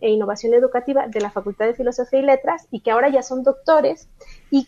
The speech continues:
que muy amablemente compartieron con nosotros este proceso de convertirse en investigadores y en doctores a través de un proceso formal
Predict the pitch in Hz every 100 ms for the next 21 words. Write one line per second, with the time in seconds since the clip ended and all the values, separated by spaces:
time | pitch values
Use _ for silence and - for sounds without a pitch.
0 | - 277 294 285 - 277 302 285 269 277
1 | 262 254 247 220 262 - 220 226 226 214
2 | 202 202 233 226 - 254 247 262 262 226
3 | 220 285 262 269 214 233 _ _ - -
4 | - _ _ - 220 226 226 220 214 214
5 | 294 285 269 240 233 220 233 208 190 -
6 | 196 214 240 233 240 226 214 226 - 233
7 | 220 196 - 254 240 214 214 226 214 202
8 | 202 220 214 202 208 214 220 214 214 226
9 | 233 240 247 247